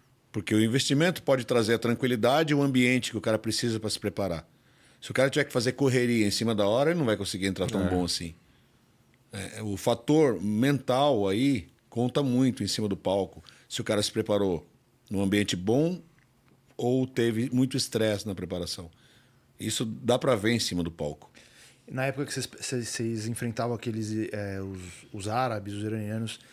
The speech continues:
Speaker 3: já rolava aquele negócio de sheik tá por trás,
Speaker 1: Sim.
Speaker 3: incentivando?
Speaker 1: Sim. Eu não digo sheik, mas, é, sempre teve uma união muito forte desses caras do, do Oriente Médio.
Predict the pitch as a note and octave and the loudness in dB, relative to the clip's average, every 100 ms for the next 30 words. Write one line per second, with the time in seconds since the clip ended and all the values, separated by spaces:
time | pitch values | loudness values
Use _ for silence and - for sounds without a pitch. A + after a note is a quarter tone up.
0 | - - G#2+ A#2+ A#2 D3+ C3+ B2+ A#2+ A2+ | -20 -16 -8 -4 -2 -2 -2 -6 -6 -4
1 | A#2 - A2+ A2 - B2 A#2+ - A2+ G#2+ | -4 -4 -6 -4 0 0 -2 -6 -6 -6
2 | A2 G2+ A2+ B2+ C3+ B2+ A2+ F2 A2 - | -8 -10 -6 -2 0 2 2 2 0 -8
3 | G2+ A2+ C3+ C3+ C3 - - E3 - - | -6 -6 -4 -4 -6 -8 -6 -6 -4 -2
4 | F3 F3+ F3+ A3+ A#3+ - C#3+ A2 F2+ G#2 | 2 2 4 4 4 4 4 4 2 0
5 | G#2 G#2+ A2 - - A#2+ A2 A2 - E3+ | 2 2 2 0 -2 0 0 -2 -4 -2
6 | E3 D3+ E3 E3+ E3+ E3+ D#3 B2+ D3 D3 | -2 0 2 2 2 2 4 4 4 2
7 | G2+ - _ _ - B2 C3+ - A2 A#2 | 0 -6 _ _ -2 0 0 0 2 2
8 | A2+ G#2+ G#2 A2 - G2+ G2 F2+ G2+ F#2+ | 0 -4 -4 -2 0 0 0 0 -2 0
9 | G2 G2+ F#2+ G2+ F#2+ F2 D#2+ | 0 2 0 -2 -2 -2 -4